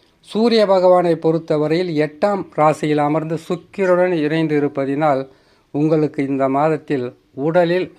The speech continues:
உஷ்ண பாதிப்புகள் வரலாம். வண்டி வாகனங்களில் சற்று மெல்லமாக போக வேண்டும்.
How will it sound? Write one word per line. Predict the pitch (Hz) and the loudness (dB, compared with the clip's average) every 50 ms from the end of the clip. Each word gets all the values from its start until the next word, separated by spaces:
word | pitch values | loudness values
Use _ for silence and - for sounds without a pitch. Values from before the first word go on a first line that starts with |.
| - 151 | -4 -4
உஷ்ண | 156 156 - 220 220 214 170 | -4 -4 -2 0 0 2 2
பாதிப்புகள் | 175 170 165 156 151 156 - 147 - - 160 151 143 131 | 2 2 2 0 -2 -2 -4 -6 -4 -2 -2 0 2 2
வரலாம். | 135 131 135 123 120 127 143 156 151 - - - _ _ _ _ _ _ _ _ _ _ _ _ _ _ - | 2 2 2 2 2 0 0 0 -2 -6 -14 -20 _ _ _ _ _ _ _ _ _ _ _ _ _ _ -4
வண்டி | 127 147 175 202 196 214 214 185 | -2 -2 0 0 0 0 2 2
வாகனங்களில் | 180 170 165 160 156 156 147 147 147 143 139 135 143 143 156 185 196 170 - _ - - | 4 4 4 4 2 2 2 0 -2 -2 -2 -2 -2 -2 -2 -4 -6 -8 -14 _ -6 -2
சற்று | - 143 139 - - 165 165 147 | 0 0 0 -2 -4 -4 -2 -2
மெல்லமாக | 135 127 135 147 151 151 156 160 165 175 175 170 170 156 | 0 0 0 0 0 2 2 2 2 2 0 0 0 -2
போக | 143 143 135 139 131 127 | -2 -2 -2 -2 -4 -4
வேண்டும். | 131 127 120 120 143 160 170 | -4 -4 -4 -4 -4 -6 -6